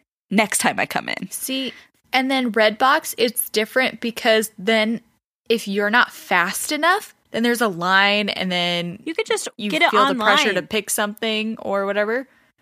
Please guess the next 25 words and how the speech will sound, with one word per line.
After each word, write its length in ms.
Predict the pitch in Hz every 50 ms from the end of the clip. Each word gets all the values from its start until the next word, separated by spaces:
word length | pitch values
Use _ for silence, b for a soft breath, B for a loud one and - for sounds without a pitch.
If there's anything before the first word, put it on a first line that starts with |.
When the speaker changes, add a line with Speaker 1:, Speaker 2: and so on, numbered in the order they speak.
| b b _ _ _ _ _ _ _ _ -
Speaker 2:
But 220 | 370 415 370 -
part 240 | - 339 370 392 392
of 60 | 453 466
the 80 | 427 370
experience 360 | 330 - - - 302 294 285 285
of, 100 | 247 247
like, 160 | 233 226 226 _ _ -
going 560 | - 175 165 170 175 170 165 170 165 165 165
to 160 | - - 175 165
get 300 | - - 160 156 160 -
it. 260 | - 233 247 - - _ _ _ _ _ _ _ _ _ _ _ _ -
Speaker 1:
Yeah. 460 | 285 285 277 226 190 165 151 165 185 214 _ _ -
I, 160 | 247 247 - -
I, 240 | 247 262 262 240 - B B B B B
so 520 | B - - 311 294 285 285 269 277 269 - _ _ _ _ _ _ _ _ _ -
I 200 | 254 277 302 330
am 220 | 330 330 311 285 262
a 80 | 247
fan 600 | - _ _ - - 180 175 170 160 165 165 160
of 160 | - - 165
renting 540 | 160 156 156 160 190 - - 160 160 156 -
videos. 400 | - - 170 156 151 156 160 156 185
We 100 | 240 233
just 220 | 277 254 - -
rented 840 | 202 190 180 180 196 - - 185 180 175 170 175 175 170 175 190